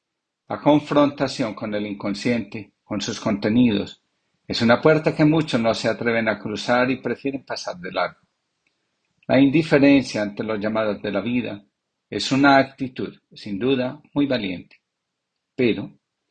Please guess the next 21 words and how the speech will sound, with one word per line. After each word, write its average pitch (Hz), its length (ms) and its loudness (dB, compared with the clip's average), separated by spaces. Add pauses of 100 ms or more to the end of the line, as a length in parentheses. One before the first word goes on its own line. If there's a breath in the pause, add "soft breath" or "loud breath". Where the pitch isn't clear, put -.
con 101 200 -2
unos 107 280 0
costos 139 340 4
mucho 147 300 4
más 139 260 2
altos 123 420 0
que 131 120 -8
los 120 160 -6
que 139 120 -6
tiene 147 280 -2
que 147 100 -6
asumir 131 460 -2
quien 123 180 -4
se 120 140 -4
atreve 135 360 2
a 135 120 2
cruzar 101 520 -4
esa - 240 -10
puerta. - 400 -12 (1300)
Darse 151 460 2
cuenta - 500 -10